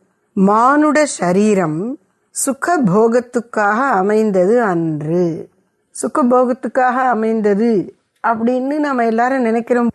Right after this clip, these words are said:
ஜாலியா இருக்கணும், என்ஜாய் பண்ணணும் அப்படின்னு சொல்றோம்ல. இப்ப லீவ் விட்டுட்டா உடனே என்ன சொல்றோம்? "எங்கேயாவது போகலாமா,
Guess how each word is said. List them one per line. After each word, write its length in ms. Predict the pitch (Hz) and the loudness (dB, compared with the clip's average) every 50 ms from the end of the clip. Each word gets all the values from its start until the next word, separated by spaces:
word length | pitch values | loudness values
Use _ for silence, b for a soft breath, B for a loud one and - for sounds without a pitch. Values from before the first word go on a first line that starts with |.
| _ _ _ _ _ _ _ _ - - | _ _ _ _ _ _ _ _ -4 0
ஜாலியா 520 | 202 202 208 214 220 220 226 233 220 214 | 2 2 2 2 2 2 2 2 2 2
இருக்கணும், 560 | 196 196 180 - 190 190 196 208 202 190 175 | 0 -2 -2 0 0 0 2 2 2 2 2
என்ஜாய் 480 | 175 180 185 196 208 233 247 269 262 254 - | 2 2 2 2 0 0 -2 -2 -4 -4 -4
பண்ணணும் 680 | 220 196 196 190 190 196 208 214 208 185 - - 220 247 _ _ _ _ _ _ _ _ _ _ _ _ - | -2 -2 0 0 0 0 0 0 0 -2 -4 -8 -14 -20 _ _ _ _ _ _ _ _ _ _ _ _ -6
அப்படின்னு 300 | 214 208 208 202 214 214 | -4 -2 0 0 0 0
சொல்றோம்ல. 460 | 202 196 196 175 175 175 175 175 175 160 151 _ b b b b b b b | -2 -2 -4 -4 -4 -4 -4 -6 -6 -8 -10 _ b b b b b b b
இப்ப 460 | - - 202 190 - 165 170 180 208 240 - _ _ _ _ _ _ | -8 -8 -6 -4 -4 -4 -4 -4 -6 -10 -12 _ _ _ _ _ _
லீவ் 360 | - 247 262 294 302 302 294 | -4 0 2 2 2 2 2
விட்டுட்டா 680 | 262 240 202 240 214 254 233 220 185 180 190 214 220 220 | 2 0 -2 -4 -2 0 0 0 0 0 2 2 2 2
உடனே 520 | 202 180 185 196 214 226 254 269 277 254 | 2 2 0 0 -2 -2 -4 -4 -4 -2
என்ன 180 | 226 233 240 233 | -2 -2 -4 -4
சொல்றோம்? 680 | 220 240 214 208 202 208 208 208 214 214 226 254 - | -2 -2 -2 -2 -4 -6 -8 -8 -10 -12 -16 -18 -16
"எங்கேயாவது 460 | - - 226 226 233 220 226 226 220 | -12 -8 -6 -4 -2 0 0 0 -2
போகலாமா, 680 | 214 - 202 196 190 185 180 165 156 156 165 170 165 165 | -2 -4 -2 -2 -2 -2 -2 -2 -2 -4 -4 -6 -8 -10